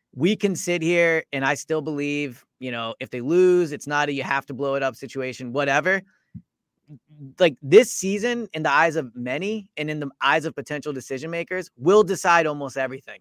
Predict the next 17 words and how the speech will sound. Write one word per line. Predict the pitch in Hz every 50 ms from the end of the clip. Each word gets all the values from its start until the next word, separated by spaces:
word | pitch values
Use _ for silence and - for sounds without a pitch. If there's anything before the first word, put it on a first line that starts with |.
| _ -
And | 160 175
it's | 160 - -
almost | - 175 196 208 214 208 185 - - _ _
so | _ - - - 170 170 170 165
unfair | 160 151 127 - - 123 120 131 151
in | 151
a | 143 131
way, | 120 120 113 120 139 165 170 - _ _ _ _
but | 143 156
it | 151 147
also, | 147 160 165 - - 190 185 185 185 170 -
it | - 135 -
just | 151 139 - -
is | 135 143 143 139
what | 151 156 151
it | 156 151
is. | 175 175 127 104 -